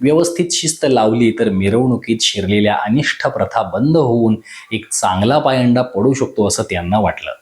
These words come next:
त्यांनी गुलाबराव कांबळे या अतिशय उत्तम ताशावादकाशी संपर्क केला आणि पुण्यात त्यांनी ज्ञान प्रबोधिनीच्या विद्यार्थ्यांना घेऊन ढोल ताशा पथक सुरू केलं.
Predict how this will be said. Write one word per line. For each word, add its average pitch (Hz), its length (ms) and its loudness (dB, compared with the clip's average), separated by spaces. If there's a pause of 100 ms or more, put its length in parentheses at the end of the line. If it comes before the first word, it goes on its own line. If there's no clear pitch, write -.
(260)
त्यांनी 117 300 2
गुलाबराव 120 500 2
कांबळे 107 420 2
या 104 140 4
अतिशय 113 420 0
उत्तम 127 540 -2
ताशावादकाशी 110 880 0
संपर्क 101 480 -2 (120)
केला 98 180 2
आणि 95 220 2
पुण्यात 98 400 0 (120)
त्यांनी 101 220 0
ज्ञान 95 440 0
प्रबोधिनीच्या 101 680 -2
विद्यार्थ्यांना 110 720 -2
घेऊन 95 380 -2 (420)
ढोल 113 300 0
ताशा 98 220 -2
पथक - 340 -8
सुरू 85 240 -4
केलं. 73 240 -10